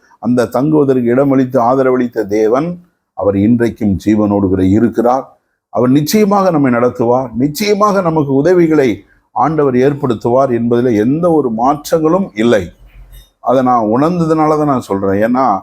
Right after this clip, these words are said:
அனுபவிக்காமல் நான் சொல்லவில்லை, உணர்ந்து சொல்லுகிறேன். ஆண்டவர் நல்லவர், அவருடைய கிருபை என்றும் உள்ளது. இது மட்டும் நடக்கல, இன்னும் பல விஷயங்கள் அவருடைய வாழ்க்கையில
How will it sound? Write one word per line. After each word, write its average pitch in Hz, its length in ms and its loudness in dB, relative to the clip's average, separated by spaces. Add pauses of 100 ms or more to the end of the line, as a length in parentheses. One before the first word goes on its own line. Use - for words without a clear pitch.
(460)
அனுபவிக்காமல் 151 720 0
நான் 139 180 0
சொல்லவில்லை, 98 720 0 (200)
உணர்ந்து 151 480 -2
சொல்லுகிறேன். 101 580 -2 (840)
ஆண்டவர் 139 840 0
நல்லவர், 107 600 0 (180)
அவருடைய 92 480 -2
கிருபை 101 580 0 (280)
என்றும் 139 380 -2
உள்ளது. 101 380 -2 (340)
இது 175 260 2
மட்டும் 175 640 -2 (160)
நடக்கல, 113 640 -2 (460)
இன்னும் 147 800 0 (480)
பல 120 260 2
விஷயங்கள் 131 540 0
அவருடைய 98 260 0
வாழ்க்கையில 98 540 -2